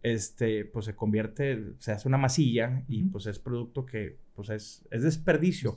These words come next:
Speaker 1: Que nosotros ahorita, por ejemplo, lo que hacemos, lo mandamos a un rancho y se usa para ganado, para
Speaker 2: Órale.
Speaker 1: comida del ganado. O sea,
Speaker 2: Ujú.
Speaker 1: tratamos de reciclar todo lo que se pueda, ¿verdad? Pero en ese entonces, pues, no sabíamos qué hacer. Obviamente no hicimos una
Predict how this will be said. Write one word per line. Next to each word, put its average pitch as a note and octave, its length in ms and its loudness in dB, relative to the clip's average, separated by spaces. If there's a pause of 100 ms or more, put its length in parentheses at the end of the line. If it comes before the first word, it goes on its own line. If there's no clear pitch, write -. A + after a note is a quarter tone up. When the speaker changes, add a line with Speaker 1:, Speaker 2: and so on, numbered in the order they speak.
(480)
Speaker 1:
Que C3 100 10
nosotros C3+ 260 10
ahorita, E3 300 8
por D3+ 80 2
ejemplo, D3 260 2
lo D#3 80 4
que D#3 80 0
hacemos, C3+ 240 2
lo D3 80 2
mandamos B2 360 2
a C#3 40 0
un C3+ 60 0
rancho B2+ 340 4
y C3 60 0
se B2+ 100 -4
usa A#2+ 220 -4
para A#2+ 160 4
ganado, A2 600 2
para G#2+ 160 2
Speaker 2:
Órale. G#2 180 2
Speaker 1:
comida A#2 200 0
del A#2+ 100 0
ganado. C3 420 4
O A2+ 40 -8
sea, A#2 140 0
Speaker 2:
Ujú. A#2+ 60 -4
Speaker 1:
tratamos A#2+ 380 2
de A#2+ 340 4
reciclar A2+ 460 -2
todo B2+ 140 2
lo B2 100 -2
que B2 80 -6
se A2 120 -4
pueda, G2+ 240 0
¿verdad? A#2 280 -2 (420)
Pero A#2 120 8
en A#2 60 8
ese B2 120 6
entonces, D#3+ 440 8
pues, C3 140 0
no A#2 80 2
sabíamos C#3 320 0
qué D#3+ 80 0
hacer. C3+ 200 2
Obviamente B2 460 -2
no B2 80 -4
hicimos A#2 280 -6
una A#2+ 400 -2